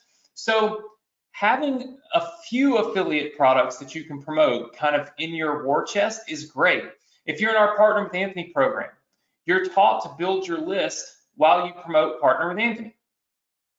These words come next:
Hundred percent, you're just taught to do that. That's how it works, right? Well, think about this. What would happen and what will happen when people go through Partner with Anthony?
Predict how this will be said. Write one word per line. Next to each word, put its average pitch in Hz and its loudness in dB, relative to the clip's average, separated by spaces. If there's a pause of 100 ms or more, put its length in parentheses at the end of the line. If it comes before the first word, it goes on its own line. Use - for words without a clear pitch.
(340)
Hundred 202 2
percent, 185 -4
you're 156 -6
just - -12
taught 165 2
to 220 -4
do 214 -8
that. - -8
That's - -12
how 160 2
it 139 0
works, - -4
right? 147 2 (560)
Well, 202 -4
think 277 -2
about 226 -2
this. - -12 (500)
What 240 2
would 247 2
happen 202 0 (480)
and 117 -6
what 202 0
will 233 2
happen 139 0 (480)
when 160 -8
people 214 -6
go 180 2
through 226 -8
Partner 202 2
with 180 -4
Anthony? 202 -6